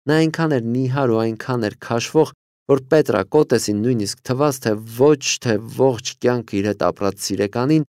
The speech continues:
այլ նրա երկվորյակ եղբորն է տեսնում։ «Ցնորվել ես, ինչ է», ասաց Աուրելիանո երկրորդը, «այդ ի՞նչ ես ուզում խաղարկել, ոսկորներ»։ Եվ այդ ժամանակ Պետրա Կոտես առաջարկեց մտնել ննջարան,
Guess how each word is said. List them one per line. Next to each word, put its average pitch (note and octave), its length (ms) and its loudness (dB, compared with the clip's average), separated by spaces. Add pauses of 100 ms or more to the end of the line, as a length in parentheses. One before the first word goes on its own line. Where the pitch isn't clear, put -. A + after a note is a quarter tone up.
այլ C3+ 220 2
նրա C3 260 2
երկվորյակ A2+ 680 2
եղբորն D2 520 -2
է B1+ 100 -12
տեսնում։ - 480 -12 (840)
«Ցնորվել D3+ 520 4
ես, C3 140 -4
ինչ F2 160 -6
է», - 140 -8 (240)
ասաց F#2+ 360 -2
Աուրելիանո F#2 560 -2
երկրորդը, E2+ 600 -6 (380)
«այդ G3 180 2
ի՞նչ C4+ 140 6
ես - 200 2
ուզում F2+ 240 -2
խաղարկել, D2+ 600 -6 (240)
ոսկորներ»։ G#2 680 0 (1400)
Եվ G2+ 200 4
այդ G2+ 120 2
ժամանակ G2+ 560 -2 (200)
Պետրա F#2 360 -4
Կոտես B2+ 420 0
առաջարկեց F#2 640 -2
մտնել F#2+ 460 -4
ննջարան, F#2 540 -4